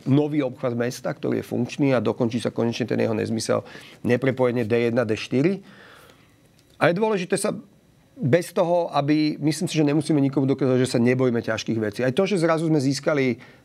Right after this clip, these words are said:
parkovacie mesta v Starom meste, na ktorých zarábala súkromná spoločnosť, a z ktorých boli všetci frustrovaní a nešťastní, po dlhej, e, právnickej bitke, že sme ich zas-, získali, tiež není maličkosť. To znamená, že náš tým je pripravený ísť do ťažkých vecí, komplikovaných vecí.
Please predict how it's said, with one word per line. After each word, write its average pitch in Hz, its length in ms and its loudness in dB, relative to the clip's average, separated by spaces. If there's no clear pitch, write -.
parkovacie 135 500 2
mesta 123 320 0
v 120 80 -6
Starom 123 240 2
meste, 120 220 -2
na 117 80 -2
ktorých 110 240 -2
zarábala 120 500 4
súkromná 127 460 -2
spoločnosť, 113 720 -2
a - 60 -10
z - 80 -18
ktorých 170 240 2
boli 165 140 2
všetci 165 240 0
frustrovaní 143 560 0
a - 20 2
nešťastní, 127 540 0
po 127 100 2
dlhej, 143 720 0
e, - 240 -8
právnickej 143 500 2
bitke, 123 320 -2
že 123 160 0
sme 139 160 2
ich 117 140 0
zas-, 120 240 0
získali, 131 500 0
tiež 175 240 0
není 139 220 0
maličkosť. 104 420 -6
To 131 140 -4
znamená, 170 180 2
že 151 140 2
náš 170 240 0
tým 165 180 2
je 151 60 -4
pripravený 156 680 0
ísť 120 60 -2
do 123 160 2
ťažkých 143 400 0
vecí, 165 240 -2
komplikovaných 147 640 0
vecí. 151 220 0